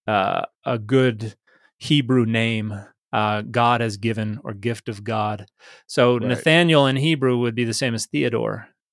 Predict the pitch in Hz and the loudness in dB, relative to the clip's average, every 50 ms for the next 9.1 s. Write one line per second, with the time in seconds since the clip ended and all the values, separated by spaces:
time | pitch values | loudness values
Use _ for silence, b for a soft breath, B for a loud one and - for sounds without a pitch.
0 | _ - - 120 110 - 120 120 113 110 _ - - _ _ _ _ _ _ _ | _ -12 -12 -10 -10 -8 -8 -8 -8 -8 _ -20 -20 _ _ _ _ _ _ _
1 | _ _ _ - - 180 208 175 - 120 110 - - 113 98 101 104 101 - - | _ _ _ -6 -2 0 0 0 0 -2 -4 -4 -8 -8 -6 -4 -4 -4 -4 -6
2 | - - 127 - _ _ _ _ - - 135 147 151 - - - - - - - | -8 -12 -16 -20 _ _ _ _ -12 -6 -6 -6 -4 -2 -2 -2 -2 -4 -8 -14
3 | _ _ _ _ _ _ _ - - 110 110 117 120 - - - - 160 175 175 | _ _ _ _ _ _ _ -4 -2 0 2 2 2 0 -2 -4 0 2 4 6
4 | 139 160 170 160 139 147 147 139 135 135 131 - - 135 127 120 117 117 139 165 | 6 6 6 4 4 4 6 6 6 6 4 4 4 4 4 4 4 2 0 -2
5 | 190 - - 113 117 123 131 _ - 156 151 147 143 131 123 - 143 135 131 - | -4 -4 -6 -8 -8 -8 -10 _ 2 4 6 6 6 4 4 2 2 2 2 2
6 | - 135 127 127 - - - - - - _ - 135 117 117 110 113 117 - _ | 2 0 2 2 0 -2 -6 -8 -8 -10 _ -4 -4 -4 -4 -6 -10 -12 -16 _
7 | _ _ _ _ - 120 110 110 117 117 123 117 117 110 101 113 107 104 - 131 | _ _ _ _ -12 -10 -6 -2 -2 -2 -2 -2 -4 -6 -4 -6 -6 -6 -6 -6
8 | 123 117 113 113 117 113 107 - - 117 110 110 107 110 110 117 117 117 117 _ | -4 -4 -4 -2 -2 -4 -4 -4 -6 -8 -8 -8 -10 -10 -10 -10 -10 -10 -10 _
9 | - | -18